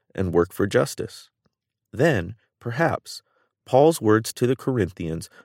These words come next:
might ring true for today's church. "As it is, I rejoice, not because you were grieved, but because you were grieved into repenting." Second Corinthians chapter seven, verse nine. Progress is possible,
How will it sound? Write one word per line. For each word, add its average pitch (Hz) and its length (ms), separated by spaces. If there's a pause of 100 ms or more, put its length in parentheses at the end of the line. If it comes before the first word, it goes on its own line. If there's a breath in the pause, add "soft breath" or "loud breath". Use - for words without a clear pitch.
might 110 260
ring 117 220
true 135 320
for 117 180
today's 147 400
church. - 520 (800)
"As 127 240
it 147 80
is, 92 420 (260)
I 98 100
rejoice, 101 600 (220 loud breath)
not 104 320
because 131 420
you 110 120
were 113 120
grieved, 80 540 (320)
but 95 140
because 107 400
you 104 60
were 87 120
grieved 117 600 (180)
into 85 260
repenting." 87 680 (800)
Second 113 320
Corinthians 87 760
chapter 98 340
seven, 78 520
verse - 300
nine. 78 280 (1300)
Progress 139 580
is 110 160
possible, - 680